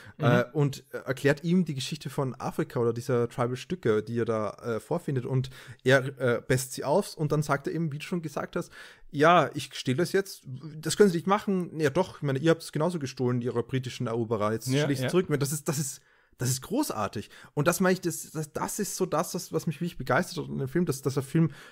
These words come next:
Speaker 2: konstant Versatzstücke hat über kospo-, äh, postkoloniale Beziehungen und
Speaker 1: Mhm.
Speaker 2: koloni-, koloniale Geschichte und niemals es in eine Vergangenheitsgeschichte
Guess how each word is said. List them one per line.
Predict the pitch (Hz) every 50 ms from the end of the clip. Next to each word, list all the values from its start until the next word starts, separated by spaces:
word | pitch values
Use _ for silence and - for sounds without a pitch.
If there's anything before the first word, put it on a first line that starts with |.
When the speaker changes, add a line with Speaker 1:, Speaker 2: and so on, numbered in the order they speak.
| - _ _ _
Speaker 2:
konstant | - - 165 156 - - - 151 143 156 175 170 156
Versatzstücke | - - 147 131 - - - - - - 147 143 - - - 147 131 - 143 127
hat | 135 135 131 - - -
über | - 151 143 139 139 123 -
kospo-, | - - - 160 - - - - - 170 - - - _ -
äh, | 139 131
postkoloniale | - - 175 - - 175 165 160 151 147 131 120 131 131
Beziehungen | 127 127 - - - - 180 180 165 156 147 135 135 - - - - _
und | - - 127 120
Speaker 1:
Mhm. | 127
Speaker 2:
koloni-, | 151 147 139 135 135
koloniale | - - 143 135 135 135 120 127 135
Geschichte | 127 127 127 - - 156 - - 143 139 - - - 117 -
und | - 147 135 139
niemals | 165 190 208 196 160 147 131 -
es | - 151 135 - - - - _ _ _ _ _ _ _ -
in | 156 156 -
eine | 139 151 151 143
Vergangenheitsgeschichte | 135 156 147 - 113 143 170 170 160 127 135 123 113 110 - - - - - - - 131 127 - 143 135 131 - - 120 110 110 110 107